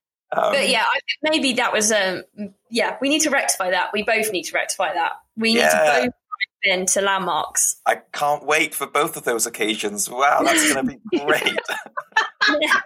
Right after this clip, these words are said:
Speaker 2: Don't forget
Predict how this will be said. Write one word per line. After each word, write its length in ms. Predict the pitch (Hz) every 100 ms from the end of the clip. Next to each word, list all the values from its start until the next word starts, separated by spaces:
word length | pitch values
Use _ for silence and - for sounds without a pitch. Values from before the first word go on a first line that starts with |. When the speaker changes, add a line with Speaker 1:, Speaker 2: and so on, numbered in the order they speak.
| - 339 349 -
Speaker 2:
Don't 1300 | 359 427 - 320 285 - - - - - - 440 -
forget 380 | - 269 254 254